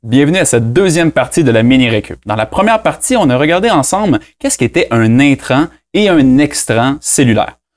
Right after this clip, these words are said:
On a également regardé quels, quels étaient les intrants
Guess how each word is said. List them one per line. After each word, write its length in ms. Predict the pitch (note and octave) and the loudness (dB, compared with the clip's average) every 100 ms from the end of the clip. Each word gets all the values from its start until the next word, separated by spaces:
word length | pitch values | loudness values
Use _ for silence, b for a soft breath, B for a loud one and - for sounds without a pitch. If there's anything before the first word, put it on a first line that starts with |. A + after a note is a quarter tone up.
| _ | _
On 100 | - | -4
a 60 | G#2 | -2
également 380 | G#2+ A#2 C3 E3 | 0 2 2 2
regardé 360 | A#2+ A2 B2 | 2 0 0
quels, 320 | C3+ A2 A2 G2+ | 0 0 0 0
quels 280 | A2 G#2 | -2 0
étaient 180 | G#2+ C3+ | -2 0
les 300 | A#2+ G#2 A2 | 0 0 0
intrants 340 | A2+ A2 C#3+ | 0 -2 -2